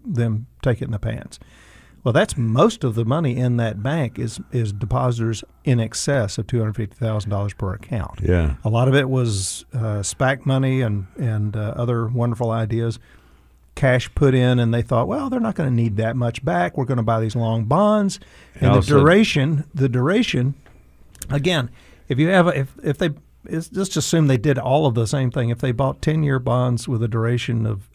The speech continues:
Speaker 1: eight and interest rates moved up one percent, the face value of the bonds is gonna drop, or at least say the value of the bond's gonna drop by eight percent.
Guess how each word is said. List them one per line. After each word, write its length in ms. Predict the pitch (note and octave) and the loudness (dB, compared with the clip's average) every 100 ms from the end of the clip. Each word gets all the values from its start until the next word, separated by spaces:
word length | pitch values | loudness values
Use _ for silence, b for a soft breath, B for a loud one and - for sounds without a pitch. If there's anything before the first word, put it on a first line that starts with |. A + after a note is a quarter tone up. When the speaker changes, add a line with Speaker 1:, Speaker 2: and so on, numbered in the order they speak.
| - | -6
Speaker 1:
eight 280 | C3 A2 - - b b b b b | -6 -4 -12 -16 b b b b b
and 120 | B2 | 0
interest 380 | B2 B2+ C3 - | 0 2 -2 0
rates 360 | B2 A#2 A#2+ - | 2 2 -2 -6
moved 360 | - B2 A#2+ G#2+ | 0 2 2 0
up 260 | B2 - A#2+ | -2 -4 -4
one 200 | A2+ A#2+ | -2 -2
percent, 640 | A#2 G2+ G#3 A#2+ - - - _ - _ - - | -4 -6 -6 -6 -8 -18 -20 _ -20 _ -20 -12
the 200 | B2+ A2 | -4 -2
face 340 | - C#3+ - | 2 2 2
value 340 | B2+ A#2+ A#2 | 0 2 2
of 60 | A2 | 0
the 60 | G2 | -2
bonds 440 | A#2 A#2 A2+ G2+ | 0 0 0 -2
is 80 | G#2 | -2
gonna 200 | A2+ G#2 | -2 -2
drop, 560 | G2 B2 B2 G#2 - E3 | 2 4 4 4 -2 -2
or 120 | B2 | 0
at 60 | B2 | 0
least 200 | B2 - | -2 -2
say 100 | A#2 | -2
the 120 | G2+ | -2
value 360 | G2+ B2+ A#2+ | 0 2 2
of 60 | G#2+ | 0
the 60 | G2+ | -2
bond's 280 | G#2+ G#2+ | -4 -4
gonna 200 | - A2 | -2 -4
drop 220 | G#2+ A2 A#2+ | -2 -4 -2
by 160 | A#2+ | -4
eight 220 | C3+ A#2+ | -4 -6
percent. 420 | - B2+ - C3 | -6 -8 -6 -8